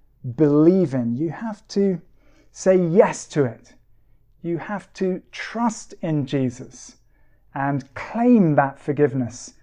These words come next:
for yourself. It's rather like someone offering to pay off all your financial debts.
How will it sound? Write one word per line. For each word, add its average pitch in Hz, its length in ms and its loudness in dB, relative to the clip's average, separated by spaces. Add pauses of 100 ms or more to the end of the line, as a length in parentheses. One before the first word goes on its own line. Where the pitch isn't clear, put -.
(240)
for 143 340 4
yourself. 131 800 -2 (1300)
It's - 140 -6
rather 160 220 8
like 151 180 8
someone 143 400 0 (360)
offering 143 380 4
to 135 100 -4
pay 202 380 2
off 160 200 8 (140)
all 202 320 12
your 175 220 10
financial 165 720 0
debts. - 720 0